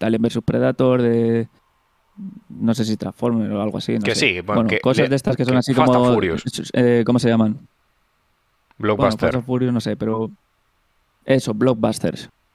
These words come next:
Speaker 1: Le molan, le molan un montón y tal. Y él, él dice que se queda con la de, con la de Nolan, que esta se le hizo lenta.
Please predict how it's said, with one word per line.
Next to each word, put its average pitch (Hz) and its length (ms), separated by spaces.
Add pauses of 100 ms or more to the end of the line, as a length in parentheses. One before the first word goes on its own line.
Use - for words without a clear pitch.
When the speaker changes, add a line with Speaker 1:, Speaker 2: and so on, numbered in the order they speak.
(220)
Speaker 1:
Le 120 120
molan, 123 400 (480)
le 117 100
molan 135 240
un 127 100
montón 113 280
y 110 80
tal. 107 180 (300)
Y 120 80
él, 139 180
él 139 160
dice 151 220
que 151 80
se 143 140
queda 147 260
con 135 240
la 117 140
de, 113 480 (340)
con 120 220
la 120 100
de 117 80
Nolan, 117 320
que 117 60
esta 117 180
se 123 120
le 120 100
hizo 127 160
lenta. 113 320